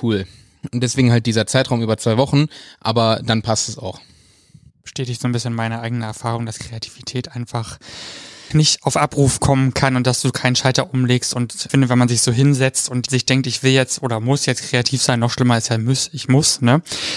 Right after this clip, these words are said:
Speaker 2: dann, dann wird's meistens nichts, so, ne, und dann
Speaker 1: Genau.
Speaker 2: ist man wahrscheinlich eher frustriert über das, was dann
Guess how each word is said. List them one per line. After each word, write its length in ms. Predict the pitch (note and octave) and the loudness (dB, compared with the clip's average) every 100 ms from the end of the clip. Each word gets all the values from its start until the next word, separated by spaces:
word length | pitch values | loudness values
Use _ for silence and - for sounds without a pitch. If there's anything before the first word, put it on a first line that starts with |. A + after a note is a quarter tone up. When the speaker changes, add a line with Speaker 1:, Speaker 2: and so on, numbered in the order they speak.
| - | -4
Speaker 2:
dann, 220 | A#2+ A#2 | 0 2
dann 260 | A2+ A2 G#2+ | 4 2 2
wird's 280 | A2 - A2 | 0 0 2
meistens 500 | A2 G#2+ - A2 - | 2 2 2 0 2
nichts, 480 | A2+ - - - - | 0 0 0 -2 -4
so, 220 | - A2+ G#2+ | -4 0 4
ne, 160 | A2+ | 4
und 120 | B2 A#2 | 4 4
dann 240 | A2 A2 | 2 2
Speaker 1:
Genau. 220 | A2+ F#2+ F#2 | -2 -10 -8
Speaker 2:
ist 140 | - B2+ | -4 0
man 120 | A2+ | 2
wahrscheinlich 360 | G#2+ - A2+ A#2+ | 2 2 0 0
eher 100 | A2+ | -2
frustriert 540 | - A#2+ - - A#2 | 0 -2 0 0 0
über 340 | B2 G#2+ G#2+ G#2 - - - | 0 2 0 0 -10 -14 -4
das, 180 | B2 - | -2 0
was 120 | A2+ | -2
dann 300 | - A2+ A2 | 0 0 0